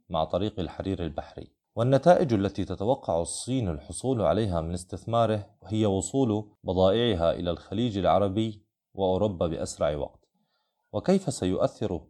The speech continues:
استثمار الصين للميناء على التجارة العالمية؟ سيعزز مكانة الصين كقوة اقتصادية عظمى. أتوقع الاستثمار المستقبلي لميناء غوادر معلل الرأي. الإجابة: استيراد وتصدير النفط، لأن ميناء غوادر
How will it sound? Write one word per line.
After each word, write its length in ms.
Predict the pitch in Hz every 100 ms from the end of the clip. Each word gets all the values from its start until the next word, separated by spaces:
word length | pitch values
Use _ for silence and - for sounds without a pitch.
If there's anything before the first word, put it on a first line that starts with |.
| _
استثمار 520 | - 101 - 123 120
الصين 440 | 90 - - 113 87
للميناء 540 | 85 104 101 107 95
على 180 | 78 85
التجارة 440 | - 90 113 110 -
العالمية؟ 680 | 82 98 113 104 104 104 104 _ _
سيعزز 600 | - 104 104 139 117 85
مكانة 440 | 85 85 120 131 120
الصين 460 | 120 - 123 123 117
كقوة 420 | 110 - 110 101
اقتصادية 680 | 82 76 - - 85 104 147 147
عظمى. 420 | 127 82 76 73 - _ _ _ _ -
أتوقع 480 | 110 143 156 - 85
الاستثمار 640 | 85 - - 87 113 127 95
المستقبلي 720 | 85 - 90 - 101 117 110
لميناء 600 | 85 85 95 113 101 87
غوادر 360 | 98 110 92 82
معلل 400 | 80 104 104 85
الرأي. 500 | 80 104 113 113 - _ _ -
الإجابة: 760 | 98 87 92 113 113 110 113 113
استيراد 560 | - - 92 98 117
وتصدير 640 | 95 85 82 78 95 117 92
النفط، 380 | 98 110 - 101 101 -
لأن 320 | 90 85 92 87
ميناء 380 | 87 101 87
غوادر 520 | 87 101 98 92 90